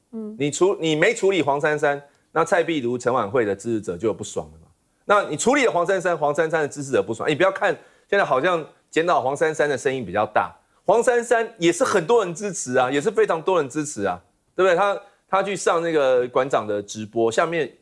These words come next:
Speaker 2: 哇，那个聊天室的留言很多是在挺他。那假设柯文哲处理他，那这些人会不会失望跑掉，也是有可能。所以，所以柯文哲现在是比较，比-，我觉得比较为难啊。啊，也-，也许就是先以不变应万变啊，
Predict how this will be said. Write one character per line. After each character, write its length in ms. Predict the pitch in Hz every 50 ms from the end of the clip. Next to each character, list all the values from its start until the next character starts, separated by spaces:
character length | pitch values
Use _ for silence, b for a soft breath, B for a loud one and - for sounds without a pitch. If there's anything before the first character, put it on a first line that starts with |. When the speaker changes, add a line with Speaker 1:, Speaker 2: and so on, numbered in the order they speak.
| _ _
Speaker 2:
哇， 160 | 147 147 139
那 120 | 151 175
个 160 | 160 143 127 120
聊 140 | 123 127 131
天 180 | 151 147 147
室 120 | - - 143
的 40 |
留 180 | 120 107 107 104
言 220 | 110 107 104 104
很 140 | 98 110 113
多 160 | 110 143 151
是 120 | 151 160 156
在 120 | 139 139
挺 240 | 123 - 110 87 82
他。 280 | - - 92 87 90 - _ _ _ _ _ _
那 140 | - 190
假 200 | 190 - 151 135
设 240 | 135 175 208 185 165 - B B B B _
柯 100 | - 196
文 100 | 196 180
哲 120 | 156 160 143
处 180 | - - 139
理 120 | 143 135 117
他， 220 | 113 127 120 117
那 120 | 127 151
这 100 | 147 180 175
些 120 | 151 160
人 80 | 147 120
会 100 | 110 147
不 40 | 135
会 80 | 127
失 200 | 120 - - 123
望 160 | 123 117 104
跑 140 | - 90 85
掉， 160 | 82 110 101
也 140 | 85 95 101
是 100 | 95 -
有 80 | 110 92
可 160 | - 95 87
能。 100 | 78 90
所 120 | 127 -
以， 80 | 226 - B B B B B B B B
所 120 | _ 233
以 40 | 240
柯 160 | 240 233 240
文 120 | 226 202 165
哲 80 | 156 151
现 140 | 151 196 185
在 140 | 180 175
是 140 | 165 156 165
比 120 | 139 120 101
较， 280 | 117 135 135 127 123 113 - - _ _ _ _ _ _
比-， 140 | - 110 - -
我 120 | 143 147
觉 120 | 135 160
得 80 | 170 165
比 80 | 127 120
较 100 | 127 131
为 160 | 123 98 90
难 140 | 87 87 82 - 82
啊。 300 | 82 - - _ _ 131
啊， 40 | 151
也-， 200 | 160 165 160 170
也 160 | 180 180 180
许 140 | 175 175 143
就 120 | 135 160 151
是 140 | 156 165
先 260 | 147 - - 151 151 156
以 120 | - 117 104
不 140 | - - 123
变 260 | 117 170 147 135 -
应 140 | 151 127 123
万 220 | 131 123 110 98
变 280 | - - 110 85 -
啊， 60 | -